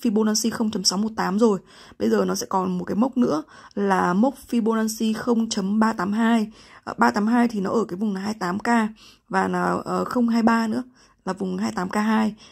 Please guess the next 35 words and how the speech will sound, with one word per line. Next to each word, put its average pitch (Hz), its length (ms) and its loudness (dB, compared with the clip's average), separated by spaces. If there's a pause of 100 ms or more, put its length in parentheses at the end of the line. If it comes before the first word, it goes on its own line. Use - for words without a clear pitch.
(120)
Nếu 220 100 -2
mà 233 100 2
cao 233 220 2
hơn 226 160 2
nữa - 140 0
thì 233 100 -2
nó 196 100 -4
sẽ 196 140 -4
lên 220 200 0
được 202 160 0
cái 180 140 -6
vùng, 196 260 -2
ờ, 175 180 -2 (1300)
hai 202 140 0
tám 190 140 0
K 214 160 0
sáu. 202 340 0 (340)
Thì, 185 300 -2
ờ, 180 240 -2 (640)
ờ, 175 400 0
cái, 185 140 0 (600)
đây, 220 240 2 (240)
ờ, - 200 -4
sẽ, - 360 -10 (320)
nếu 202 120 2
Bitcoin 233 300 2
vượt 196 120 -2
qua 208 160 -2
vùng 185 160 -6
này 175 120 -4
thì 175 80 -6
chúng 180 180 -8
ta 196 100 -4
sẽ - 140 -8
có 175 120 -6